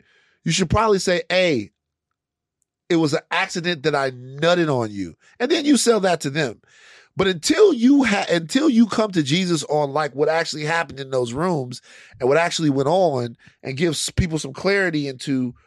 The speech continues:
where your mind is, they're just waiting on you to nut on the next person. And that's just the way that it is.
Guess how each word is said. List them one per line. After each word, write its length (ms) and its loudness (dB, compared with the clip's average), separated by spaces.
where 180 2
your 160 2
mind 400 0
is, 400 0
they're 100 2
just 140 -2
waiting 260 4
on 180 0
you 120 2
to 160 2
nut 340 -2
on 120 2
the 60 -2
next 220 0
person. 380 -4
And 160 -4
that's 200 0
just 160 0
the 80 2
way 140 2
that 120 0
it 100 2
is. 280 0